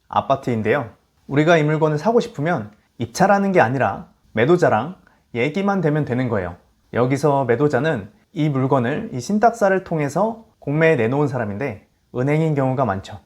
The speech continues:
예를 들어 매도자가 은행인 물건을 찾았다고 해볼게요. 그러면 은행과 협의만 되면 되는 거예요. 힘들게 여러 입찰자들이랑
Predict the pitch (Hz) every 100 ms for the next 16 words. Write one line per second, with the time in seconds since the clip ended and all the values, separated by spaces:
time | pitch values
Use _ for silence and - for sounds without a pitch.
0 | _ _ _ 113 135 160 165 170 170 139
1 | 151 170 151 147 190 202 180 156 151 147
2 | 190 190 160 156 180 175 98 87 _ _
3 | - 139 139 170 104 - _ _ 135 139
4 | 147 143 143 143 180 214 233 220 165 113
5 | 104 156 208 - - 139 123 101 85 -
6 | _ _ - 202 208 196 135 123 147 143
7 | 151 - 123 123 127 175 123